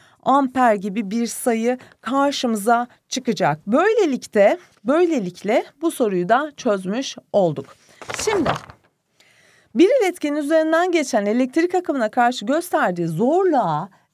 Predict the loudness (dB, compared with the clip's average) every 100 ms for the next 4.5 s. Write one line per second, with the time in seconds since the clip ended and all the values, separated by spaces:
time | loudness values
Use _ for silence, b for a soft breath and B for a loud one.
0 | _ _ -2 0 2 0 0 0 -4 -6
1 | -14 -14 _ _ -6 -4 -4 -4 -10 -8
2 | -6 -4 -4 -6 -8 -4 -4 -4 -8 -6
3 | -4 -2 -2 -2 -4 -6 -2 0 2 0
4 | -4 -6 -6 -4 -6